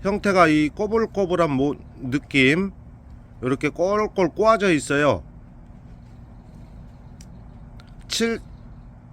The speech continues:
요거는 칠 센치, 정확히 칠 센치 나오고 넓이가 오점오 센치, 높이가 오 센치 나오는 아이들.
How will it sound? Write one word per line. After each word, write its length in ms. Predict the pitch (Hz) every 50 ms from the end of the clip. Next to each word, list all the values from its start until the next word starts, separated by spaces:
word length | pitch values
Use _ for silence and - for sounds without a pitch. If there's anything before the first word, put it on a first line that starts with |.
| - - - - - - - - - - - - - - - - - - - - - - - - - - - - -
요거는 560 | 127 151 165 185 190 190 190 202 208 202 - - - - - - -
칠 240 | - - 247 269 262
센치, 680 | - - 254 233 220 185 - - - 127 92 76 - - - - -
정확히 680 | - 131 139 160 190 226 226 - - - 233 233 208
칠 220 | - - 175 180
센치 420 | 165 - 226 226 214 185 - 190 175
나오고 680 | 151 131 135 139 139 139 120 110 107 110 135 170 185 - - - - - - - - -
넓이가 680 | 110 131 156 190 208 214 202 208 196 175 196 190 190 170
오점오 560 | 147 160 180 - - 208 185 147 143 151 165
센치, 680 | 170 190 190 180 160 - - 190 196 196 190 190 160 - - - - - -
높이가 540 | - 120 151 170 - - 180 180 165 170 139
오 220 | 117 131 151 180
센치 420 | 165 196 202 196 175 - - 160 123
나오는 440 | 123 120 127 127 131 127 117 110 110
아이들. 340 | 104 101 95 92 - 85